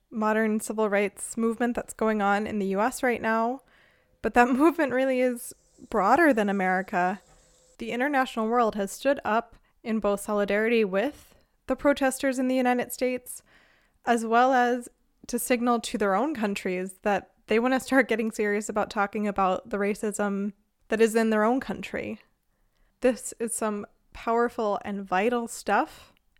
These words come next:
and there's so much work to be done, especially by white people, and I absolutely include myself in that.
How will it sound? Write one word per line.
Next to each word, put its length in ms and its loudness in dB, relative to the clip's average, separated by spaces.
and 120 0
there's 160 0
so 100 0
much 180 -4
work 260 -2
to 100 -10
be 120 0
done, 520 0
especially 880 0
by 300 4
white 260 2
people, 440 0
and 360 2
I 380 4
absolutely 560 0
include 280 0
myself 440 0
in 80 -4
that. 280 -2